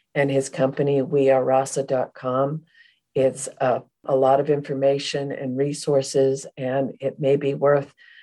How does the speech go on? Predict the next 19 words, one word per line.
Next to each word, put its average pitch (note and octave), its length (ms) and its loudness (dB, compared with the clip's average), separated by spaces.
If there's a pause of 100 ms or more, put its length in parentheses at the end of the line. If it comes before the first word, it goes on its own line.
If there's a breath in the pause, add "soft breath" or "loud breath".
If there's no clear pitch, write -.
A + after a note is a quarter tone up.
(220 loud breath)
giving C#3+ 260 2
yourself C#3 420 2
the C#3 80 -4
gift C#3+ 340 0
of C3+ 120 -4
stepping C#3 440 -2
back C3+ 320 -4
from C3 360 -4 (160)
coffee D#3 380 0
a B2 60 2
little B2+ 240 4
bit - 240 0
by B2+ 120 -2
trying C3+ 300 0
one C3+ 160 2
of B2+ 120 -2
their C3 160 4
wonderful C3+ 440 -2
blends. C3 540 0